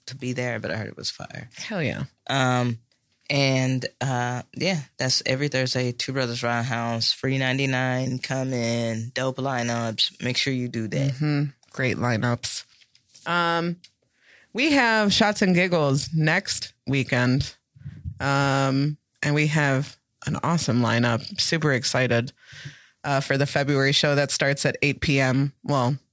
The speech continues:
Speaker 2: it's not gonna start at eight P M. It never does. But it's, you know what I mean. It starts at eight P M, but that's the fourth Saturday of every month. We have the See You Next Tuesday comedy open mic in the Speakeasy at Mojo's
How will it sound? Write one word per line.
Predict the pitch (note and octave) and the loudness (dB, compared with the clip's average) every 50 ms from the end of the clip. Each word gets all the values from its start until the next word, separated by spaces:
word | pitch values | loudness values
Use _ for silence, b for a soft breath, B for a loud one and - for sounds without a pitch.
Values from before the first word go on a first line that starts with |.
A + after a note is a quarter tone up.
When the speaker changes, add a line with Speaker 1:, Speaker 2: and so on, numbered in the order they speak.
| B B B B B B B - | B B B B B B B -10
Speaker 2:
it's | - - - | -6 -2 0
not | C#3+ A2 F#2 - | 0 0 0 0
gonna | - - A2 G2+ | 2 2 2 2
start | - - F#2+ F#2+ F2+ | 2 2 2 2 2
at | F2+ - | 2 0
eight | E2+ - - | 0 -2 0
P | - - F2 | -2 0 0
M. | F2+ F2 A2+ | 2 2 2
It | A#2 | 2
never | A2 F#2 D2 D2+ | 2 2 2 0
does. | - D2 E2 - - B B B B B B B B | 0 0 0 -2 -2 B B B B B B B B
But | - F#3+ G3+ | -2 0 2
it's, | A3+ A3 F#3+ - - - - | 2 2 2 2 2 4 4
you | F3+ G#3 A#3+ B3+ C#4+ | 6 6 6 6 6
know | A#3+ G#3+ F3 | 6 4 4
what | E3 D#3+ | 4 4
I | D#3 D3 | 6 6
mean. | D3 C#3+ D3 D3+ | 6 6 6 4
It | E3 F#3 F3+ | 4 4 2
starts | - - - F3 D#3+ D#3+ D#3+ D#3 - - D#3+ | 2 4 4 4 4 4 2 2 2 2 4
at | D3 C#3+ | 4 4
eight | C#3 C3+ - | 4 2 2
P | - - C3 | 0 0 2
M, | B2+ B2+ B2+ C3 C3+ | 4 4 4 4 4
but | C3 D3 - | 4 4 2
that's | G#3+ G#3+ G3 - | 2 2 2 2
the | A3 G3+ | 0 0
fourth | - - F3 E3 - | 2 0 0 2 2
Saturday | - - D#3 D3 C#3+ C#3+ C#3+ C#3+ C#3+ | 2 2 2 4 4 4 4 4 4
of | C#3 C#3+ | 4 4
every | C#3+ C#3+ C#3 | 2 2 2
month. | D3 C#3+ D3 | 2 2 2
We | E3 E3+ | 4 2
have | F3 F#3 E3+ | 2 2 2
the | F3 | 0
See | E3 - - D#3+ | 0 2 2 2
You | D#3+ D#3+ | 2 2
Next | D#3 C#3+ - - - | 2 0 0 -2 -2
Tuesday | - E3 D#3 D3 - D3+ C#3 | 0 0 0 2 2 0 0
comedy | C3+ - D#3+ C#3+ C#3+ C#3+ C#3 C#3+ C3 - | 2 0 0 2 2 2 2 2 2 2
open | - D#3+ D#3 - D#3+ D#3+ | 0 0 0 0 0 2
mic | D#3 D3 D3 - - - - | 2 2 0 0 -2 0 2
in | D#3 | 2
the | C#3+ - | 4 2
Speakeasy | - - F#3 F#3+ E3 F3+ F#3 F3 D#3 E3 D#3 | 2 2 0 2 2 2 2 2 4 2 4
at | D#3 | 4
Mojo's | E3+ F#3+ G3+ F3+ F#3+ F#3+ F#3+ F#3 | 4 2 4 4 4 2 2 0